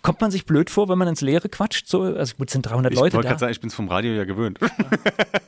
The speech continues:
Speaker 2: Also ist, ich meine, das ma-, ma-,
Speaker 1: Ja,
Speaker 2: mach's ja
Speaker 1: ist eigentlich
Speaker 2: täglich irgendwie
Speaker 1: für,
Speaker 2: so,
Speaker 1: für
Speaker 2: ne?
Speaker 1: dich eine blö-, blöde
Speaker 2: Ja,
Speaker 1: Frage,
Speaker 2: ja,
Speaker 1: ja,
Speaker 2: ja.
Speaker 1: tatsächlich, das stimmt.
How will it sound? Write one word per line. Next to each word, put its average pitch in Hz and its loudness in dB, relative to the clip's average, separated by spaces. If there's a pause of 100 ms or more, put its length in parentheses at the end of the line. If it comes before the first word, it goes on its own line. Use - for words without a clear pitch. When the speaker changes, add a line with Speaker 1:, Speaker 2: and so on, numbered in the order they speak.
(160)
Speaker 2:
Also 156 0
ist, 170 -2 (400)
ich 131 -10
meine, 143 2
das 139 -6 (640)
ma-, - -2
ma-, 160 2
Speaker 1:
Ja, 160 -4
Speaker 2:
mach's 165 0
ja 196 4
Speaker 1:
ist 175 0
eigentlich 160 2
Speaker 2:
täglich 135 -4
irgendwie 117 0
Speaker 1:
für, 107 2
Speaker 2:
so, 107 0
Speaker 1:
für 123 2
Speaker 2:
ne? 139 0
Speaker 1:
dich 175 -4
eine 170 -6
blö-, 156 -4
blöde 143 -2
Speaker 2:
Ja, 123 2
Speaker 1:
Frage, 147 -6
Speaker 2:
ja, - -4
Speaker 1:
ja, 113 -2
Speaker 2:
ja. - -4
Speaker 1:
tatsächlich, - -8
das 131 -8
stimmt. - -12